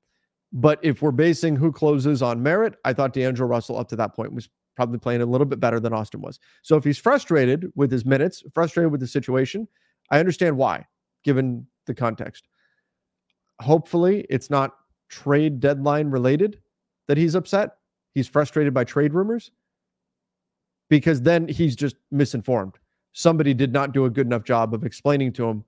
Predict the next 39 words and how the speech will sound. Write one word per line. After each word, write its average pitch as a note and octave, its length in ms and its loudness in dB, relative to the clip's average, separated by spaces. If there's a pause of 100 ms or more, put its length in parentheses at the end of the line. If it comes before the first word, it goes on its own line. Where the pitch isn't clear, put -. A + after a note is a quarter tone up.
(240)
what C3 300 2
signing C3+ 480 -2
that C3+ 260 0
specific D3+ 560 -4
contract, C3 640 -2 (360)
a A#2+ 100 -4
two-year E3 340 2
deal D#3 280 2
with C#3 140 -4
a C3 60 -4
player D3+ 300 0
option D3+ 260 -2
after C#3+ 220 -4
one C#3 240 0
year, C#3 300 0 (260)
would B2 180 2
mean B2+ 520 0 (600)
for C3 160 2
the A#2+ 80 2
trade F3 240 2
market. G#2 280 -6 (760)
It A#2+ 180 2
guaranteed E3 800 0 (240)
that C#3 140 2
he D3 160 2
was D3+ 200 2
going D3+ 260 0
to C#3 60 0
be D3 120 2
on C3+ 160 0
the C3 60 -2
trade A#2+ 220 0
market. F#2 300 -14 (640)
The B2 80 -6
second F3+ 300 2
he F3+ 60 2
signed F3 260 0
that D#3+ 160 0
deal, C3+ 260 -2